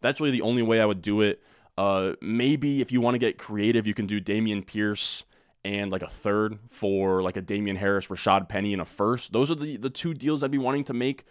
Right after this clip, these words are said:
Uh, I would take any random twenty twenty-four first over Dameon Pierce, but again, even though I found that trade on Fantasy Calc, I don't think that that is gonna be on the table for most people. So I'm completely fine holding on. It really just depends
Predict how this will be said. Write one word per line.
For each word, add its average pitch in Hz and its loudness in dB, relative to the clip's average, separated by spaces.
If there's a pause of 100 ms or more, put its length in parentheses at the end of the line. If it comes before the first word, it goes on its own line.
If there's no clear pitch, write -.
(280)
Uh, 101 4
I 101 0
would 117 0
take 120 0
any 123 4
random 107 0
twenty 110 -2
twenty-four 107 -2
first 117 -2
over 117 0
Dameon 113 0
Pierce, 113 -2
but 95 -6
again, 104 0 (460)
even 156 0
though 147 8
I 131 6
found 120 4
that 113 0
trade 113 4
on 98 0
Fantasy 113 0
Calc, 110 2
I 104 -4
don't 113 0
think 110 -2 (320)
that 104 -2
that 113 6
is 107 -2
gonna 117 2
be 110 2
on 107 4
the 95 0
table 98 0
for 101 -4
most 95 -2
people. 87 -6
So 127 4
I'm 156 2
completely 180 2
fine 151 0
holding 131 2
on. 117 2
It 107 -2
really 143 0
just 131 -6
depends 107 -2